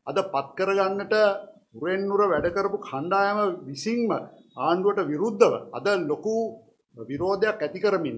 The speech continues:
දැඩි ලෙස ආණ්ඩුව හන්දියේ වීදියේ පාර දිගේ හැම මිනිහෙක්ම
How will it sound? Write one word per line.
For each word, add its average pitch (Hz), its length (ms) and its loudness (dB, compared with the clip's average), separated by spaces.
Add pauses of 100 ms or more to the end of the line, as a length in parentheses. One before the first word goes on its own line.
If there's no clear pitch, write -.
දැඩි 160 380 -2
ලෙස 214 280 4
ආණ්ඩුව 190 540 4 (380)
හන්දියේ 190 600 2
වීදියේ 190 460 2
පාර 170 340 6
දිගේ 180 340 2
හැම 151 300 -6
මිනිහෙක්ම 202 460 -2